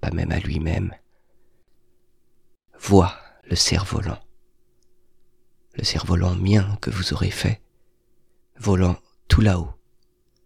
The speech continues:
et pense, pour un instant, qu'un ange est là, de retour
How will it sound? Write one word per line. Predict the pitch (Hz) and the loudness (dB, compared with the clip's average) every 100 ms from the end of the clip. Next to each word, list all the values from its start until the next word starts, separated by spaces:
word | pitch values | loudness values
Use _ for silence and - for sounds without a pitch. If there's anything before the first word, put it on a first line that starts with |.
| _ _ _ | _ _ _
et | - | -2
pense, | - 90 87 - - - _ _ _ - - _ - | -2 -4 -4 -4 -6 -12 _ _ _ -20 -20 _ -12
pour | - 92 | -4 -2
un | 90 | 0
instant, | 92 - - - _ _ _ _ _ _ _ _ _ _ _ _ - | 0 -2 -6 -12 _ _ _ _ _ _ _ _ _ _ _ _ -8
qu'un | 90 87 | -2 2
ange | 90 85 - - - _ _ | 2 0 -2 -4 -4 _ _
est | - - | -4 -2
là, | - - _ _ _ _ _ _ _ _ _ _ _ _ _ - | -2 -8 _ _ _ _ _ _ _ _ _ _ _ _ _ -4
de | - | -2
retour | 90 - - - 95 - - | 0 -2 0 0 0 -4 -14